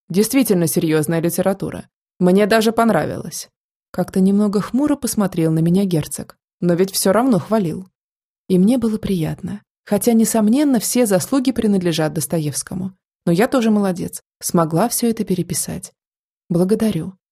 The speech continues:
благосклонно кивнула я, всё ещё настороженно ожидая, к чему же он вёл. Не просто же так выслеживал, чтобы восхвалить мой талант копирования чужих текстов. "Но я не понимаю", с недоумением смотрел на меня мужчина. "Чего?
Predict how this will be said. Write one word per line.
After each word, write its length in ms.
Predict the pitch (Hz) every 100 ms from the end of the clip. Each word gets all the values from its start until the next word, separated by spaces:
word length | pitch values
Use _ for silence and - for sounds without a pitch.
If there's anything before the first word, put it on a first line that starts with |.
| -
благосклонно 640 | 190 185 185 - 285 285
кивнула 420 | 233 180 165 185 175
я, 280 | 165 220
всё 220 | 294 - 254
ещё 200 | 240 247
настороженно 640 | 233 - 170 185 185 180
ожидая, 520 | 175 160 160 160 196
к 80 | 269
чему 300 | - 269 185
же 120 | 156 -
он 120 | 170
вёл. 320 | 160 139 160 - _ _ -
Не 120 | 190
просто 360 | 202 311 311 262
же 120 | 262
так 300 | 254 208 -
выслеживал, 580 | 160 - 180 226 247 254
чтобы 300 | - 214 226
восхвалить 500 | 214 - 170 214 226
мой 160 | 190
талант 440 | 180 160 151 196 226
копирования 600 | 247 - 170 202 226 220
чужих 380 | - 160 151 -
текстов. 520 | 131 - - 165 _ _ _ _ _ _
"Но 100 | 180
я 200 | 175 175
не 140 | 180 180
понимаю", 580 | 202 214 214 160 - - _ _
с 120 | - -
недоумением 680 | 175 170 165 165 240 285
смотрел 420 | - 254 240 160 156
на 80 |
меня 280 | 156 160 160
мужчина. 600 | 165 165 - 185 - 190 _ _ _ _ _
"Чего? 460 | - - 262 160